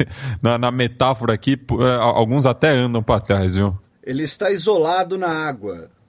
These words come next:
Speaker 2: nesse
Speaker 1: É,
Speaker 2: caso. Ah,
Speaker 1: porque é uma ilha.
Speaker 2: Isso, o peão isolado vai pra Malta,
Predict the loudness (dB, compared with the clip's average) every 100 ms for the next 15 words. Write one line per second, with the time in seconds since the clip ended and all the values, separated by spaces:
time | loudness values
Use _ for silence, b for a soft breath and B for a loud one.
0 | _ -4 0 0 -2 -10 -14 -20 _ _
1 | _ -14 -2 -2 0 -2 -2 -6 -4 -2
2 | -2 -4 -12 -10 -6 -6 -8 -6 0 0
3 | 2 2 4 4 2 0 -4 -2 -2 0
4 | -2 0 2 2 4 4 2